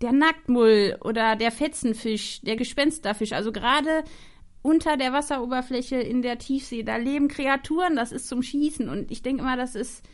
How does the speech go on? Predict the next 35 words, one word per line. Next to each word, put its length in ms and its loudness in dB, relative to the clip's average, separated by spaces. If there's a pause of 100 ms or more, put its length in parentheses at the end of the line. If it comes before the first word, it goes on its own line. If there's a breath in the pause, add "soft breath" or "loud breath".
(360 soft breath)
Wahnsinn. 640 2
Also 260 -2
wer 140 0
da 200 -2
denkt, 240 0
Gott 180 -2
hat 160 -6
keinen 260 0
Humor 460 2
und 180 -4
auch 140 -2
in 140 0
der 120 2
Bibel, 380 2
also 140 0
ich 120 -10
weiß 140 -2
nicht, 140 -2
die 80 -4
Geschichte 400 -2
über 240 2
Bileam 680 2
und 120 -4
den 160 -2
Esel, 600 0
die 120 -6
ist 100 -8
ja 140 0 (400)
einfach 380 -2
nur 140 0
zum, 360 -2
zum, 260 -4
wirklich 320 -8
zum 180 -4
Weglachen. 640 -4